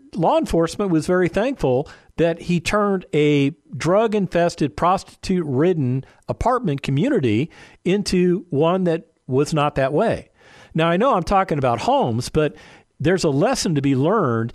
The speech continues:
and you just need to understand what the crime rates are. You need to understand what you're willing to accept,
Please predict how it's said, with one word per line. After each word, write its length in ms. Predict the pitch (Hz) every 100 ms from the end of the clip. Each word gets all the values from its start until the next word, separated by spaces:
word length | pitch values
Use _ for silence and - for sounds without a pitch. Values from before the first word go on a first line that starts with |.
| - _
and 140 | 139 165
you 120 | 254
just 280 | 302 294 226
need 180 | 220
to 120 | 202 -
understand 760 | 185 180 - 185 170 127 123
what 220 | - 139 165
the 80 |
crime 400 | 160 170 156 156
rates 260 | 139 139 -
are. 300 | 196 185 95
You 220 | 110 151
need 240 | 160 214 208
to 100 | -
understand 720 | 165 160 156 - 196 151 135
what 340 | 139 135 147 165
you're 240 | 147 147 - - -
willing 380 | 139 175 185 160
to 200 | 143 135
accept, 560 | - - 202 147 -